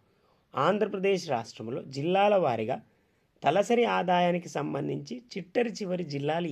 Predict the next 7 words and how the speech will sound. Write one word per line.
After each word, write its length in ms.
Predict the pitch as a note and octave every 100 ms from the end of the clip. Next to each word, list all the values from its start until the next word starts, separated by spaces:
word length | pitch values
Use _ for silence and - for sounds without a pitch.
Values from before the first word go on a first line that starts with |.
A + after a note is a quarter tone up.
| G#2+
ఏవి? 180 | - - _ _ _ _ _ _ - A#2+
ఆన్సర్, 320 | G#2+ - - _ _
శ్రీకాకుళం, 680 | - A#2+ A#2 C3 C3+ - - - _ _ _ _ _ _ -
పార్వతీపురం 760 | B2 B2 C#3 C#3+ D3+ C#3+ C#3+ B2
మన్యం, 320 | A2 A2+ C#3 G#3 - _ _ -
అల్లూరి 380 | C3 D#3+ F#3+ G3
సీతారామరాజు 880 | F#3 C#3+ C#3+ C3 B2 B2 B2 A#2+ C#3+